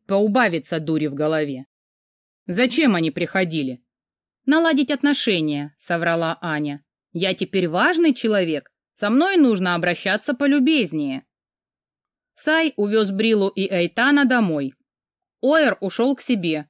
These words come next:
устало попрощавшись. Анна уложила Эйджи спать и спустилась вниз. «Что ты хотел мне рассказать?» спросила она у Люка.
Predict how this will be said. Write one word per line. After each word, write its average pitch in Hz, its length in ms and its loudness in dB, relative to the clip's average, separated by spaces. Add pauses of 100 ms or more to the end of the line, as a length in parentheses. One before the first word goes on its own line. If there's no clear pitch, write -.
(140)
устало 190 440 -2
попрощавшись. 170 960 -6 (440)
Анна 214 380 4
уложила 190 540 0
Эйджи 175 380 -2
спать 285 500 -4
и 269 100 -2
спустилась 185 720 -4
вниз. 147 460 -6 (840)
«Что - 320 -2
ты 254 140 0
хотел 214 360 -2
мне 196 180 0
рассказать?» 190 640 -2 (120)
спросила 175 540 -4
она 170 240 -2
у 175 100 0
Люка. 139 420 -6